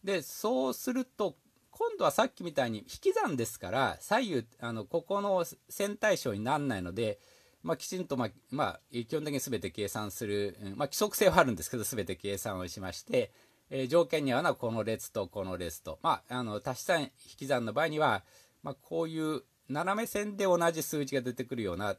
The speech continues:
えー、特徴はあるんですが、まあ、全て書いた上で、ここを数えていきますと、三十六分の二十で、九分の五ということになります。はい、えー、ということで、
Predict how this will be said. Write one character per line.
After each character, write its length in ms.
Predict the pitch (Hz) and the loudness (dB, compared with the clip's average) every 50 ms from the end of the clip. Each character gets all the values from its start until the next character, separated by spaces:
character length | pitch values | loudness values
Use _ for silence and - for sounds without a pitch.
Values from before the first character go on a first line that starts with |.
| _ _ - | _ _ -10
え 360 | 98 90 85 80 78 80 - - 107 | -8 -8 -6 -8 -10 -12 -14 -14 -12
ー、 320 | 101 98 92 - - 104 - | -12 -10 -12 -12 -16 -14 -10
特 180 | - 120 92 - | -8 -8 -6 -4
徴 140 | - 120 104 | -2 0 0
は 80 | 104 | 0
あ 40 | 104 | -2
る 100 | 95 87 | -2 -6
ん 40 | 76 | -8
で 80 | 71 - | -10 -10
す 120 | - 127 | -8 -2
が、 220 | 131 151 135 117 - - - _ _ _ | 0 0 0 0 -2 -6 -20 _ _ _
ま 100 | - 202 | -6 -6
あ、 20 | 156 | -6
全 240 | - 165 135 123 | -4 -4 -4 -4
て 120 | - 101 92 - | -4 -4 -6 -2
書 100 | - 120 | -2 -2
い 100 | 101 85 | -2 -2
た 120 | - 85 | -6 -6
上 160 | 87 123 175 196 | -4 -4 -2 0
で、 160 | 170 135 98 | 2 0 0
こ 180 | - - 107 92 - | 0 -4 -16 -14 -10
こ 160 | - 98 95 | -6 -6 -6
を 100 | 92 87 | -6 -6
数 300 | - - 92 85 95 87 | -8 -8 -8 -6 -4 -6
え 60 | 82 | -6
て 100 | 80 87 | -8 -10
い 40 | 82 | -8
き 60 | 131 | -4
ま 120 | 151 165 | -4 -4
す 100 | - - | -4 -4
と、 120 | - 139 123 | -4 -4 -2
三 260 | - 151 143 123 110 | 0 0 0 0 0
十 80 | 98 95 | -2 -2
六 220 | 95 92 - - | -4 -4 -4 -6
分 200 | 120 131 139 170 | -6 -6 -4 -4
の 100 | 190 170 | -2 0
二 200 | 127 120 113 107 | 0 0 0 0
十 240 | 98 107 98 85 82 | -2 -4 -4 -2 0
で、 260 | 135 170 170 143 - _ - - _ _ _ _ - | 2 2 2 2 0 _ -20 -20 _ _ _ _ -4
九 180 | - 165 151 | -2 0 0
分 240 | 139 139 143 131 127 | 0 0 0 2 2
の 120 | 120 117 | 2 2
五 120 | 131 185 214 | 4 2 2
と 120 | 208 - | 2 0
い 20 | 139 | -2
う 20 | |
こ 120 | 107 113 | -2 -2
と 100 | - 107 | -2 -2
に 60 | 101 90 | -2 -2
な 100 | 95 90 | -4 -4
り 80 | 87 | -4
ま 140 | 90 107 107 | -2 -2 -2
す。 160 | - - - - - - - - _ _ _ _ _ | -2 -4 -12 -18 -20 -20 -20 -20 _ _ _ _ _
は 120 | - 220 | -2 -2
い、 140 | 226 - - _ - | -2 -2 -4 _ -4
え 80 | 160 170 | -4 -4
ー、 20 | |
と 160 | 170 - 202 196 | -2 -2 -2 -2
い 100 | 196 196 | -2 -2
う 40 | 185 | 0
こ 120 | - 185 | 0 2
と 140 | 180 185 170 | 4 4 4
で、 260 | 143 147 143 117 - | 6 6 6 4 4